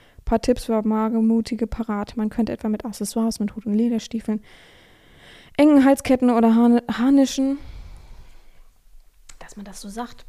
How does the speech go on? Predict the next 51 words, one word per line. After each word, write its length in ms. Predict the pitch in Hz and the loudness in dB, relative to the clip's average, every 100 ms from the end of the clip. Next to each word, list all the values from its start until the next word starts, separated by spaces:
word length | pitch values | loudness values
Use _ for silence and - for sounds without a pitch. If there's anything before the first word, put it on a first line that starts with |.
| - | -8
beginnen. 500 | 220 240 247 262 262 - - - - _ _ | 0 6 6 6 2 -4 -20 -20 -20 _ _
Wer 160 | 254 233 | 0 2
den 120 | 233 | 2
totalen 420 | 240 - 254 254 | 0 -2 2 4
Look 220 | 247 247 | 4 2
liebt, 260 | 240 254 - | 2 2 0
könnte 300 | - 240 240 | 0 0 0
sich 180 | 240 - | -2 -2
auch 100 | 233 | 0
im 120 | 233 | 0
Outfit 320 | 233 233 240 | 0 -2 -6
für 140 | - | -8
Kopf 220 | 240 240 - | -6 -6 -4
bis 160 | 233 | -8
Fuß 340 | - 247 - - | -6 -8 -6 -6
auf 160 | 226 | -2
Leder 200 | 240 247 240 | 0 2 0
und 80 | |
Latex 340 | 247 254 247 - | 0 -2 -4 -4
entscheiden. 560 | 233 - 233 233 233 - - | -4 0 0 2 0 -4 -12
Doch 140 | - 247 | -4 0
in 100 | 240 | 2
jedem 180 | 240 240 | 2 2
Fall 180 | 240 226 | 0 0
gilt, 220 | 240 233 | 0 0
jeder 300 | - 233 233 | 0 0 2
wenig-, 300 | 233 233 - _ - | 2 0 -4 _ -8
je 140 | 240 | -2
weniger 280 | 240 254 233 | 2 2 0
Schnickschnack, 380 | - 233 - 220 | -2 -6 -6 -6
desto 240 | 226 - | -6 -4
besser. 300 | 220 220 214 - - - | -6 -6 -8 -10 -8 0
Ja, 100 | 240 | 2
hat 100 | 233 | 4
Harper's 280 | 247 247 | 4 4
Bazaar 280 | 240 233 240 | 2 2 2
wohl 140 | 226 226 | 2 -2
schlecht 260 | - 240 | -2 -2
vorausgesagt, 640 | - 220 254 294 311 320 | 0 0 0 0 0 0
denn 160 | 240 240 | 0 0
es 80 | 233 240 277 - | 2 4 4 2
hat 120 | 254 | 0
ja 80 | 247 | 2
eingeschlagen 560 | 233 277 - 247 247 240 | 4 4 4 2 4 4
wie 80 | 233 | 2
sonst 200 | 269 247 | 2 0
was 120 | 220 | -4
Verrücktes. 400 | 208 208 214 208 | -4 -4 -6 -4
Gerade 220 | - 240 | -2 -2
so 100 | 233 | 0
im 180 | 214 | 0